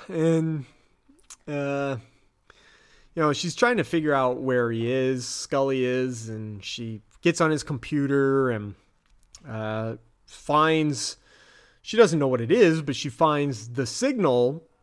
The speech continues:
on Mulder's computer, and she starts printing it out. But just as she's printing it out, uh, it drops to the floor because two other agents come in and they startle her, and they're like,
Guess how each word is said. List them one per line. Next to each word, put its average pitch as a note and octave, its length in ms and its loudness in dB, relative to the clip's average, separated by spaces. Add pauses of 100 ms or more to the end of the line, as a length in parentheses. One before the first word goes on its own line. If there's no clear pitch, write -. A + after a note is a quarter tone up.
(240)
on C3+ 540 0 (220)
Mulder's D3+ 480 2
computer, C#3+ 580 0
and A#2 120 -6
she B2+ 120 -12
starts D#3+ 320 -2
printing D3+ 380 -2
it A#2+ 100 -6
out. D3 420 0 (1080)
But B2+ 340 -2
just C#3+ 220 -4
as D#3 100 -2
she's B2+ 200 -8
printing C#3+ 320 -2
it A#2 100 -4
out, D#3 400 4 (540)
uh, A#2 260 -4
it A#2+ 220 -8
drops C#3+ 420 2
to C#3+ 60 -12
the C3 60 -8
floor G3+ 520 6
because C#3 680 -4 (580)
two A#3 240 4
other A#3 320 4
agents A#2+ 480 0
come C3 240 -4
in B2 240 -2
and A#2+ 160 -4
they A2+ 100 -4
startle E3+ 520 2
her, A2+ 340 -4 (640)
and A#2+ 420 -8
they're C3+ 140 2
like, A#2+ 220 2